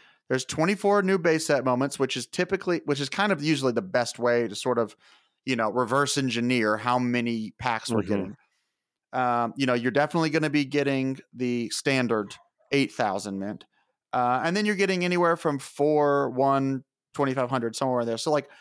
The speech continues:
Speaker 1: on average, we'll say, like, you know, around ten thousand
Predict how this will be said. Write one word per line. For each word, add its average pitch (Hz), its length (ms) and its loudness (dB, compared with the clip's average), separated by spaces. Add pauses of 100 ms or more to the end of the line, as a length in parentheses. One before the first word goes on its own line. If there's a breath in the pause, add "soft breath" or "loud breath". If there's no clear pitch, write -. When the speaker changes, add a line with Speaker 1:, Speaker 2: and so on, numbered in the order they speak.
(260 soft breath)
Speaker 1:
on 175 280 2 (100)
average, 139 680 2
we'll 131 200 4
say, 123 560 2 (160)
like, 113 320 -4 (520)
you 139 120 0
know, 113 120 0
around 127 680 2
ten 131 300 0
thousand 113 840 -2